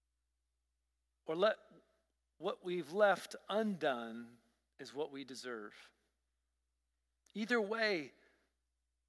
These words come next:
these stances sever our connection with each other and with God. And that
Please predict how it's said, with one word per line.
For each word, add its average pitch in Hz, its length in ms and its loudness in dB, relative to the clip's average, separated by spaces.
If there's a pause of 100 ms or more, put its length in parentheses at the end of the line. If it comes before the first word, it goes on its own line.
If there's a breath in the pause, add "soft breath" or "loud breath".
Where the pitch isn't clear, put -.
(440)
these 170 220 -4
stances 196 920 0
sever 156 680 2 (320)
our 160 100 0
connection 165 720 -4 (640 soft breath)
with 151 300 -4
each 147 240 -10
other 131 340 -2 (680)
and 135 160 -8
with 131 160 -12
God. 113 320 -6 (2250 soft breath)
And 127 140 -8 (140)
that 190 360 8